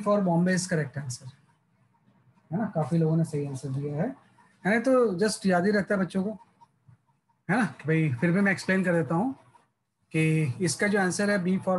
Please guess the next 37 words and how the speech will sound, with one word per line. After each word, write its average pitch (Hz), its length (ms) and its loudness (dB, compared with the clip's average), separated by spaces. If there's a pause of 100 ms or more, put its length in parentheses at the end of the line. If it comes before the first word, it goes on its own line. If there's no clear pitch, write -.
Bombay 151 280 -2
is 127 140 -8
correct 139 320 -14
answer, 139 240 -20 (1160)
है 196 80 0
ना? 247 60 2
क्योंकि 180 280 0 (100)
one 202 220 2
by 214 180 4
root 190 240 0
x - 120 -8
का 208 140 -2
मतलब 190 340 2
हो 180 100 0
जाएगा 175 440 2 (580)
x 175 220 -2
to 196 140 0
the 202 120 -2
power 175 300 2
minus 147 380 -4
half, 131 160 -16 (1080)
इसको 160 240 -2
differentiate 147 500 0
करना 151 260 -2
है। 262 60 -2 (520)
तो 156 60 -6
formula 175 320 2
होता 208 220 2
है 196 80 2
n 202 120 0
x - 100 -4
n 196 160 2
minus 196 260 -2
one, 254 140 -2 (920)
तो 156 40 0 (100)
minus 170 440 2
half 156 420 0